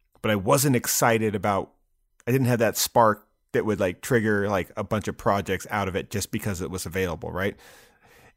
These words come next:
And then I played around and, and, and experimented until I found something that was really, ooh, that, that, that sort of triggered my, my design sense to be like, "Oh, this can look great."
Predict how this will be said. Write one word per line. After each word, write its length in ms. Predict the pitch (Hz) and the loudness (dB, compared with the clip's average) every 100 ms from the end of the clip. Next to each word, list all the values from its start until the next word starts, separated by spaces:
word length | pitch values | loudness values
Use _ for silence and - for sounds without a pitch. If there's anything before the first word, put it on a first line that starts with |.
| - | -6
And 180 | 101 | -2
then 460 | 101 143 139 113 107 _ _ _ _ _ - | 4 6 6 4 0 _ _ _ _ _ -8
I 60 | 113 | -8
played 320 | - 143 135 | 2 4 6
around 720 | 120 120 117 113 110 107 110 - | 6 6 6 2 0 -2 -4 -4
and, 760 | 104 101 98 95 92 92 92 - - | -2 -2 -2 -2 -2 -6 -8 -16 -8
and, 340 | 98 95 90 - | -4 -2 -4 -6
and 320 | 92 90 87 - | -6 -6 -6 -8
experimented 800 | 92 - - 190 123 107 110 95 | -4 -2 0 2 2 2 0 -2
until 240 | 117 - 117 | -6 -2 0
I 100 | 104 | 0
found 380 | - 120 123 120 | 0 2 2 0
something 300 | 113 107 101 | -2 -2 -2
that 100 | 87 | -4
was 160 | 95 | -4
really, 420 | 101 101 101 90 - - _ _ - | -4 -2 -2 -4 -8 -20 _ _ -2
ooh, 380 | 170 120 - - - | 0 0 -2 -10 -4
that, 200 | 117 104 | -4 -2
that, 140 | 110 | -4
that 100 | 110 | -4
sort 160 | - 113 | -2 -2
of 60 | |
triggered 480 | - 135 117 117 98 | -2 -2 0 0 0
my, 440 | 101 101 101 98 - | -2 0 0 -2 -2
my 300 | 107 92 90 | -4 -2 -2
design 360 | 90 95 123 135 | -4 0 2 2
sense 200 | 120 101 | 0 -4
to 60 | |
be 80 | - | -4
like, 140 | 92 - | -6 -6
"Oh, 180 | - 143 | -6 -2
this 220 | 123 123 | -2 -2
can 240 | - 117 | -2 -2
look 280 | 101 117 - | 0 -2 -4
great." 520 | - 92 117 160 - | -12 -4 0 0 -4